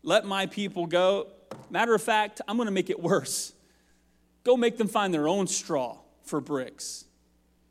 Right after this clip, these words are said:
Go make them find," and you have to keep up the same quota. "We're not gonna give you the materials. You go find the materials and make the same bricks." And what happens? Verse number eleven, they said, "Go ye, get you straw where you can find it. Yet not,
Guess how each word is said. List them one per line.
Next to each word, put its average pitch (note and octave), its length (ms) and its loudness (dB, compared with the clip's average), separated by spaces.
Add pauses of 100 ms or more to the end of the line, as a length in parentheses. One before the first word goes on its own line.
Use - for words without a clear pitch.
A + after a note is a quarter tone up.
Go B3+ 160 6
make B3+ 240 2
them A#3 100 0
find," A3+ 320 0
and F3+ 300 0
you G3 80 0
have A#3 220 0
to A3+ 60 -6
keep A3+ 280 -2
up A3 100 2
the E3 60 -4
same G3+ 300 0
quota. D#3+ 520 0 (400)
"We're G#3 80 -2
not A3 160 0
gonna G3 160 -2
give F#3 160 -4
you F3+ 200 -6
the E3+ 100 -2
materials. E3 580 -2
You G3+ 80 -6
go G3+ 120 0
find G3 180 -4
the F3+ 40 -6
materials F#3 420 -2
and D#3+ 60 -6
make E3 140 -6
the - 80 -16
same E3 240 -6
bricks." D#3+ 300 -2 (160)
And C#3+ 100 -6
what F#3 120 -2
happens? E3 580 -6 (2000)
Verse E3 160 -2
number D#3+ 160 0
eleven, C#3 500 2
they C#3 100 -4
said, D#3 240 0
"Go F3 140 4
ye, F3 180 0
get D3 160 -2
you E3 80 -10
straw E3 280 0
where D3+ 120 2
you C#3+ 80 -4
can C3 100 -8
find D3 360 -2
it. A#2+ 140 -12 (420)
Yet D#3+ 160 0
not, F3 260 -2